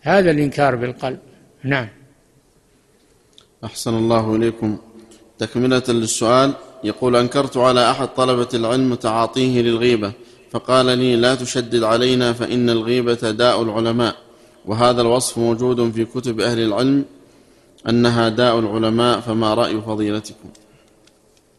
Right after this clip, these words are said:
Speaker 1: هذا مخالف لقوله تعالى: ولا يغتب بعضكم بعضا،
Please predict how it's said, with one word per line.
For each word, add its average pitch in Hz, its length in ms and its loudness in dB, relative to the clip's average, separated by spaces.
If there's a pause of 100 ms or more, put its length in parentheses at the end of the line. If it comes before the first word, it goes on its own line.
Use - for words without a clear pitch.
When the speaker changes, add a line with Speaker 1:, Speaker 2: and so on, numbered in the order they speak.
(460)
Speaker 1:
هذا 156 340 2
مخالف 170 480 2
لقوله 147 560 2
تعالى: 143 460 2
ولا 147 300 4
يغتب 147 460 0
بعضكم 143 520 -2
بعضا، 123 300 -4